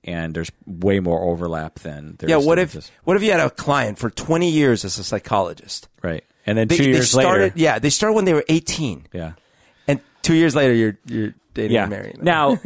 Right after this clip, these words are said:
Speaker 2: <laughs>
Speaker 1: I think most of the ethical codes have a clause in there that says something like, even if you've waited the grace period and it's gonna harm the, the person, you still can't do it,
Speaker 2: Right.
Speaker 1: you know, but, but, uh, anyway. Berto,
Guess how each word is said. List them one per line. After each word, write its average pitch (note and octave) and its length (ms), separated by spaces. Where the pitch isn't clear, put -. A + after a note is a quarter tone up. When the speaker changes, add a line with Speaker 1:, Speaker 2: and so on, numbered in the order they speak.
Speaker 2:
<laughs> - 180
Speaker 1:
I F3+ 100
think F3+ 300
most C#3 400
of B2 60
the A2+ 120
ethical G#2+ 320
codes G#2+ 420
have G2 320
a F#2+ 120
clause G2 480
in F#2+ 80
there F2+ 160
that E2+ 120
says F#2 200
something F#2+ 360
like, F2+ 280
even C3 260
if A2+ 160
you've G2 240
waited G2 380
the F2+ 80
grace F#2 360
period D#2+ 600
and F#2 440
it's - 260
gonna G2 200
harm A#2+ 360
the, F2 120
the F2+ 140
person, F2 400
you E2+ 100
still G2+ 240
can't D2+ 320
do E2+ 120
it, D#2 40
Speaker 2:
Right. D#2 200
Speaker 1:
you F2+ 120
know, D#2+ 280
but, E2+ 280
but, E2+ 280
uh, - 40
anyway. D#2+ 460
Berto, C#3+ 220